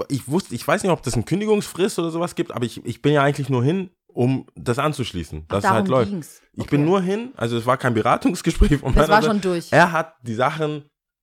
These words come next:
Speaker 1: in eigene Regie schon geholt
Speaker 2: Mhm.
Speaker 1: und die haben ihm gesagt, den Fernseher anzuschließen, also diese Box
Speaker 2: Mhm.
Speaker 1: anzuschließen.
Speaker 2: An Fernseher, ja.
Speaker 1: An Fernseher für Magenta T V. Wenn sie kommen, kostet das hundert Euro. Und die machen nur W lan
Speaker 2: Okay, ja.
Speaker 1: und das andere soll er selber machen. Und das war so,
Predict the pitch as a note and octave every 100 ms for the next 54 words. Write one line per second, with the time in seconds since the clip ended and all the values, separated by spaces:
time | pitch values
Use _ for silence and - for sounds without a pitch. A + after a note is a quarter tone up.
0 | - A2 A#2+ C#3+ C3+ A#2+ A#2 A#2+ B2 A2+
1 | G#2 F#2 D#3 B3 - - F3 D#3 A3 F3
2 | E3+ F3 D3+ C#3+ C3+ B2+ C3+ - _ _
3 | - G2+ F#2+ E3+ B3+ C3 F#2 F2+ - D#2+
4 | - D#2+ - E2 D#2+ E2 D#2+ G#2 - -
5 | _ - E3 E3 D#3 - C#3+ E3+ D#3+ E3+
6 | - B2+ E3 D#3+ _ _ - G2+ - F3+
7 | A#2+ B2 - G2 F#2 - C4 A#2 F#2+ F#2
8 | C3+ - - - - G2+ G#2+ G2+ - E3
9 | D3 D3 A#2+ A#2 A#2 - A#2+ A#2+ - F#2
10 | D#2+ D2 - E2 F2+ F#2 G#2+ A2 B2+ E3
11 | A2+ C3 F#3 C4 D4+ E3+ - D3+ D#3 C3
12 | G#2+ G2 B2 C3+ A2+ G#2 F#2+ E2 D#2+ C#2+
13 | C#2 C#2+ - - - _ _ _ _ _
14 | _ _ - - - -